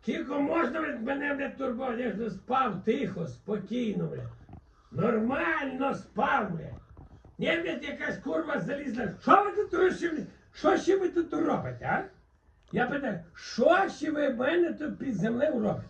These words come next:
а? Так, хто там, блядь, хто там головний, блядь? Отой? Отой во. Ні, ну той, той ні, той не головний. Напевно, отой во, блядь. Отой файний такий, блядь.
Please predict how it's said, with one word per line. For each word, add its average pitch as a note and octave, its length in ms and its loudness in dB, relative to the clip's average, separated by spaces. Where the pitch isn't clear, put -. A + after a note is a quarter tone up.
а? - 160 0
Так, G#3 240 2
хто - 280 -2
там, A3+ 140 -2
блядь, F3 180 -2
хто B3+ 180 4
там G#3+ 120 2
головний, E3 440 2
блядь? - 160 -12
Отой? C4 400 2
Отой G3+ 220 2
во. D3+ 220 2
Ні, D3 220 -6
ну - 140 -2
той, D#3+ 260 -6
той D#3+ 140 -4
ні, B2 240 -8
той - 140 -8
не A#2+ 120 -6
головний. G#2 360 -8
Напевно, B2+ 440 -4
отой A#2+ 200 -4
во, G#2 260 -10
блядь. G2 100 -10
Отой C#3+ 220 -2
файний C#3 500 -2
такий, - 260 -6
блядь. B2 180 -4